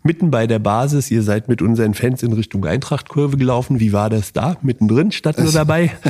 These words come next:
Speaker 2: <laughs> Genau. Ja, es war, wir wurden, äh, irgendwie getrennt. Es war ja an dem Tag, ne, am Spieltag war ja sehr heiß, war ja fast vierzig Grad. Und es gab keine, eigentlich keinen Anlass von den, von den Polizisten,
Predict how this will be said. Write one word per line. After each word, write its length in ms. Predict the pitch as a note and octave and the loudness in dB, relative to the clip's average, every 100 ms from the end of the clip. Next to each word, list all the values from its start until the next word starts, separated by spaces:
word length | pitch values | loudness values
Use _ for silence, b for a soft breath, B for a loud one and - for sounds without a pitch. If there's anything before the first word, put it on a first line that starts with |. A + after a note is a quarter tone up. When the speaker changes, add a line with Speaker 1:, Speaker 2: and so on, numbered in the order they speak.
| - | -4
Speaker 2:
<laughs> 240 | C#3+ - - | -6 -4 -2
Genau. 200 | A2 C#3 B2 B A3+ A3+ D#3+ | 0 -2 -4 B -12 -10 -4
Ja, 100 | G2 | 0
es 120 | G#2+ | 0
war, 160 | A#2+ C3 | 0 0
wir 100 | A2+ | 0
wurden, 320 | A2+ C#3 C3+ | 2 2 0
äh, 240 | E2 G#2+ F#2 | 0 -2 -2
irgendwie 320 | G#2 A#2+ A2 | 0 0 0
getrennt. 380 | G#2 - E3 C3+ | -2 -4 -2 -2
Es 80 | F#2+ | -2
war 120 | B2 | -2
ja 80 | A2+ | -2
an 60 | |
dem 120 | A#2 G2+ | -2 -2
Tag, 400 | A#2+ B2+ - - | -4 -6 -10 -6
ne, 120 | G#2 | -4
am 80 | A#2 | -2
Spieltag 420 | G#2 B2+ A2 G#2+ | -4 -4 -4 -4
war 140 | G2+ G2+ | -2 -2
ja 160 | G2 | -2
sehr 240 | F#2 G#2 F#2 | -2 -2 -2
heiß, 240 | A2 A#2+ | -4 -4
war 120 | G2 | -4
ja 360 | G2 F#2 F#2 D#2+ C2 - - - | -2 -2 -4 -6 -10 -16 -20 -10
fast 260 | - A2+ | -8 -4
vierzig 320 | - A#2 G2 | -4 -2 -4
Grad. 400 | - A#2+ F2 - B B B B B | -4 -4 -4 -6 B B B B B
Und 360 | - F2+ F#2 F2+ - - | -6 -2 -2 -2 -10 -14
es 160 | - | -10
gab 200 | - C3 | -8 -8
keine, 460 | - A#2 A#2 A2+ F2 | -6 -4 -2 -2 -2
eigentlich 300 | F2+ G#2 G2 - - - - | -4 -4 -6 -18 -20 -20 -12
keinen 240 | - G#2 C2+ | -4 -2 -2
Anlass 420 | G2+ A#2 A2 - | -2 -2 -4 -8
von 160 | G#2+ G#2 | -4 -2
den, 280 | F#2+ F#2 | -2 -2
von 180 | F#2 F#2 | -2 -2
den 160 | F2+ F2 | -2 -2
Polizisten, 720 | G#2 F#2+ - B2+ - C3+ | -2 -2 -4 -6 -2 -2